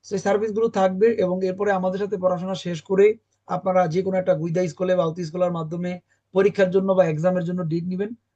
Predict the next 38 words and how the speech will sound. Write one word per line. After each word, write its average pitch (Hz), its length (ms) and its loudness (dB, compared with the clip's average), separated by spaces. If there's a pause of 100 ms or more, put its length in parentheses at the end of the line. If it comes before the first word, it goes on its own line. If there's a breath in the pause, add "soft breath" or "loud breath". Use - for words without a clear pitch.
তাদের 175 260 0
মাধ্যমে 160 320 0
থিওরি 190 280 0
পরীক্ষা 202 280 2
এবং 214 100 -4 (100)
তাদের 175 240 -4
মাধ্যমে 175 320 -2
ড্রাইভিং 160 300 -2
ক্লাস 170 220 -2
করে 220 140 4 (420)
ড্রাইভিং 175 320 2
পরীক্ষা 160 280 -2
দিবেন। 147 180 0 (480 soft breath)
অর্থাৎ 202 280 -2
আমাদের 185 260 0
সাথে 208 220 0
আনঅফিশিয়ালি 185 500 0
পড়াশোনা 180 380 0
করে 180 120 0 (100)
রেডি 175 220 0
হইবেন, 196 240 2 (460)
then 185 140 6 (100)
আপনার 202 200 -4 (480)
শহরে 175 300 0 (560)
হাতের 208 300 0
কাছে 196 220 -2
যে 175 60 -4 (120)
স্কুল 202 220 -6
থাকবে, 196 220 0 (120)
স্কুল 185 160 2 (120)
গুইদা, 185 220 0 (420)
তাদের 175 280 2
মাধ্যমে 170 340 -4
সরাসরি 180 380 -2
পরীক্ষা 156 300 -2
দিবেন। 143 180 -2 (680 soft breath)
So 175 60 -6 (120)
সেক্ষেত্রে 247 400 -4